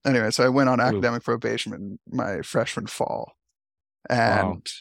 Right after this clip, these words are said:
Speaker 1: I dropped out of the fraternity pledging process 'cause I was like, "I can't do this. I can't, like, <laughs> I just,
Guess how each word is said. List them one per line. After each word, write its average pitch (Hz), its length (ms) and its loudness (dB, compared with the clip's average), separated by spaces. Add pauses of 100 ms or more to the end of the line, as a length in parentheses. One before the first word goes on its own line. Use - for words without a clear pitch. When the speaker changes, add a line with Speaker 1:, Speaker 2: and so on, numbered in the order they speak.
(100)
Speaker 1:
I 120 120 2
dropped 123 380 4
out 123 120 6
of 117 60 0
the 120 60 0
fraternity 117 560 -4
pledging 113 480 0
process 104 500 -2
'cause - 140 -6
I - 40 -6
was - 120 -8
like, - 120 -8
"I 139 100 0
can't 135 300 0
do 131 120 0
this. 123 240 4
I 127 100 -2
can't, - 280 0
like, 135 220 4
<laughs> 143 180 2
I - 20 6
just, 156 500 2